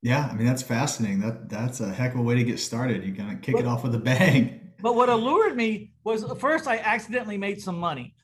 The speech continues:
Speaker 2: The money was the lure. But as I got into the game, I, I love the game so much because this game of creative real estate investing has,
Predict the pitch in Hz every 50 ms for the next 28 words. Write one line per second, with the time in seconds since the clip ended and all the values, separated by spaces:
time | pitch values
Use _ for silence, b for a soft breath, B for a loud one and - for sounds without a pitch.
0 | _ - 208 214 214 262 302 339 339 294 254 233 202 - 190 185 180 202 226 247
1 | 214 170 139 117 - - _ - 208 233 240 226 233 220 208 196 254 277 302 302
2 | 302 277 - 262 247 220 190 170 175 233 262 262 240 214 180 160 - - _ _
3 | _ _ _ - 202 220 220 226 220 214 220 - 214 214 202 202 202 226 262 285
4 | 277 233 247 196 180 226 226 226 220 214 - - 220 208 202 214 214 208 208 -
5 | - 180 185 180 196 151 147 175 285 285 214 208 202 214 240 247 247 247 240 214
6 | 175 147 - _ _ _ _ _ - - 226 220 220 220 247 247 247 214 196 233
7 | 226 214 208 208 220 202 196 175 156 208 220 214 220 - 175 151 139 - b b
8 | b b b b b _ - 254 254 226 208 - - - - - -